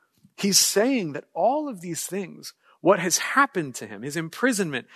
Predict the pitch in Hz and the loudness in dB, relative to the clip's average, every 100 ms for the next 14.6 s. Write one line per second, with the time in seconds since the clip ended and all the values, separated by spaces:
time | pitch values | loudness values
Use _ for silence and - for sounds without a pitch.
0 | - - 180 - - 240 - 151 131 - | -4 4 4 4 4 2 0 -10 -12 -14
1 | - _ 202 170 - - 277 - - - | -20 _ -8 -8 -2 4 6 6 2 -6
2 | 302 302 220 - - - 180 127 107 - | -4 -4 -4 -10 -8 -6 -6 -6 -14 -14
3 | - - _ _ - 160 143 175 220 269 | -14 -20 _ _ -8 -8 -8 -8 -4 -4
4 | 220 - 120 117 135 139 151 226 214 - | -6 -10 -12 -12 -14 -10 -2 -2 -2 -10
5 | - - - - _ _ _ _ _ _ | -14 -20 -20 -20 _ _ _ _ _ _
6 | _ _ _ _ _ _ _ _ _ _ | _ _ _ _ _ _ _ _ _ _
7 | - - - 214 - 240 208 - 226 285 | -20 -20 0 0 0 -8 -6 4 6 6
8 | - 269 240 160 131 180 226 269 302 320 | 2 -2 -2 -4 -4 -4 0 0 0 -6
9 | - _ _ _ _ _ _ 160 175 202 | -10 _ _ _ _ _ _ -2 8 12
10 | 254 311 269 180 160 - - 240 240 - | 12 12 8 2 -4 -6 -2 2 0 0
11 | 285 226 277 311 339 - _ _ _ _ | -4 -2 0 2 2 -4 _ _ _ _
12 | _ _ _ _ _ _ _ _ _ _ | _ _ _ _ _ _ _ _ _ _
13 | - 220 214 233 185 - 240 277 - 254 | 6 8 8 6 6 0 4 4 2 -4
14 | 165 202 160 165 233 | 0 4 6 6 2